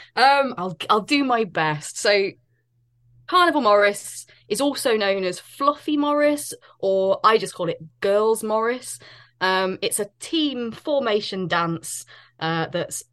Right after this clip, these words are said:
performed pretty much exclusively in the northwest of England. So we're talking Greater Manchester, Merseyside, uh, Old Lancashire, and, and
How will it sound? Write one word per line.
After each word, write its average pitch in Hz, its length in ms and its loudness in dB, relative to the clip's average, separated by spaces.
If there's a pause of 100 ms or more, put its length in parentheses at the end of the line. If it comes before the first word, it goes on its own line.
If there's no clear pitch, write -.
(200)
performed 190 840 -2 (180)
pretty 440 260 4
much 294 240 4
exclusively 208 840 -2
in 170 200 -4
the 175 80 -4
northwest 185 720 -4
of 160 80 -6
England. 151 540 -4 (260)
So 160 160 -4
we're 165 100 -2
talking 165 920 -2 (400)
Greater 294 340 0
Manchester, 240 880 0
Merseyside, 208 1700 -2 (360)
uh, 165 420 -2 (460)
Old 269 300 4
Lancashire, 214 800 0
and, 175 220 -2
and 170 240 -4